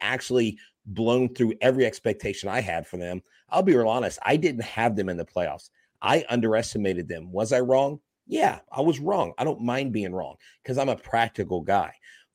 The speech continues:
And are we homers? Hell yes, we're homers. You know why? Because we're Locked On Astros, okay? So we're not gonna hate on players. And yeah, we're objective at times, right, Eric? I think we give a fair analysis,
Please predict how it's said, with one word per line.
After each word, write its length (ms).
And 220
are 180
we 160
homers? 520
Hell 240
yes, 340
we're 120
homers. 360
You 60
know 100
why? 420
Because 440
we're 160
Locked 420
On 200
Astros, 960
okay? 440
So 240
we're 220
not 160
gonna 160
hate 320
on 180
players. 480
And 240
yeah, 240
we're 320
objective 540
at 140
times, 340
right, 200
Eric? 240
I 80
think 180
we 80
give 180
a 100
fair 360
analysis, 800